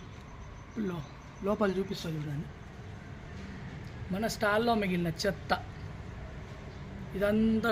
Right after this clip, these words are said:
కూడా అదేనండి. దీంట్లో వాటర్ నిండుగా ఫిల్ చేసి వన్ వీక్ వదిలేస్తాం. వన్ వీక్ వదిలే, అప్పుడప్పుడు కలుపుతూ ఉంటాం అన్నమాట. వన్ వీక్ వదిలేసిన తర్వాత after one week చూపిస్తాం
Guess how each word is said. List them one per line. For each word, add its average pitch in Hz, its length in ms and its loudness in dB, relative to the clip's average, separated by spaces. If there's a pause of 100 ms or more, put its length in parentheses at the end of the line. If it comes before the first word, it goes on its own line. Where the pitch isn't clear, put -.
కూడా 190 160 6
అదేనండి. 175 440 4 (1120)
దీంట్లో 269 340 12 (140)
వాటర్ 240 300 12 (320)
నిండుగా 226 460 12
ఫిల్ 202 240 12
చేసి 160 240 10 (500)
వన్ 220 220 12
వీక్ 254 240 12
వదిలేస్తాం. 202 440 12 (1500)
వన్ 202 180 12
వీక్ 240 200 12
వదిలే, 208 200 12
అప్పుడప్పుడు 220 400 12
కలుపుతూ 190 320 12 (100)
ఉంటాం 175 280 12
అన్నమాట. 151 280 8 (280)
వన్ 180 180 10
వీక్ 202 220 10
వదిలేసిన 196 420 12 (140)
తర్వాత 175 420 12 (960)
after 240 280 12 (140)
one 190 200 12
week 175 200 8 (1500)
చూపిస్తాం 185 480 4